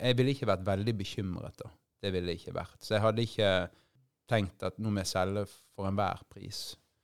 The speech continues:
Eh, da hadde jeg heller tenkt at, eh, ja, markedet er faktisk ganske OK. Eh, så på en måte om du må ha en visning til eller to, så det er greit det, altså. Vi må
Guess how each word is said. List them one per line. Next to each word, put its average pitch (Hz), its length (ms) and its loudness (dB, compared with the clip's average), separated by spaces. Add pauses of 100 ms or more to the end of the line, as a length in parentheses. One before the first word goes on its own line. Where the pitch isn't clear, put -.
(340)
Eh, 92 140 -10
da 104 160 4
hadde 98 120 4
jeg 101 120 2
heller 104 260 2
tenkt 87 340 -2
at, - 200 -8 (120)
eh, 87 280 -2 (560)
ja, 92 100 -4 (400)
markedet 104 460 0 (100)
er - 160 -4 (160)
faktisk 98 320 -6
ganske 92 320 -6
OK. - 240 -12
Eh, - 720 -10
så 101 220 -2
på 104 160 -4
en 101 80 0
måte 101 240 -2
om 101 80 0
du 95 100 0
må 98 140 0
ha 104 160 2
en 85 140 -4 (420)
visning 101 400 -2
til 95 240 2
eller 85 260 -2
to, 90 200 -6 (100)
så 90 300 -6 (720)
det 104 80 -2
er 98 60 -6
greit 95 340 0
det, - 140 -2
altså. - 320 -4
Vi 101 100 -2
må 101 140 -2